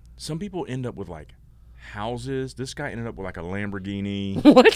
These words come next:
Speaker 1: I mean, obviously he had something of significance by this point. You just
Speaker 2: Right.
Speaker 1: keep trading and trading and trading and trading and trading up.
Speaker 2: Goodness.
Speaker 1: So I remember one time at the,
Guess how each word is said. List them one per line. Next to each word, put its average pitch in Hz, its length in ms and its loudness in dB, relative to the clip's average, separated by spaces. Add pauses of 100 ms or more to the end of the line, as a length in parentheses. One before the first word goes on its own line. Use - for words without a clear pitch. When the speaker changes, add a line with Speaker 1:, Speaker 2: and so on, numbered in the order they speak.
(320)
Speaker 1:
I - 20 -6
mean, 151 220 -2 (180)
obviously 120 440 -6
he 104 180 -10
had 90 160 -10
something 82 340 -12
of 82 140 -16
significance 85 560 -14
by 82 160 -10
this 85 180 -10
point. 73 240 -16
You 98 60 -8
just 131 120 2
Speaker 2:
Right. 147 180 4
Speaker 1:
keep - 80 -16
trading 98 340 -8
and 76 100 -14
trading 95 320 -8
and 78 100 -14
trading 87 280 -10
and 73 80 -16
trading 71 160 -16
and 76 80 -16
trading 71 240 -12
up. - 200 -14 (180)
Speaker 2:
Goodness. - 180 -14 (140)
Speaker 1:
So - 160 -2
I - 20 2
remember 120 240 -2
one 123 120 -4
time 82 440 -8 (160)
at 87 160 -10
the, 73 120 -12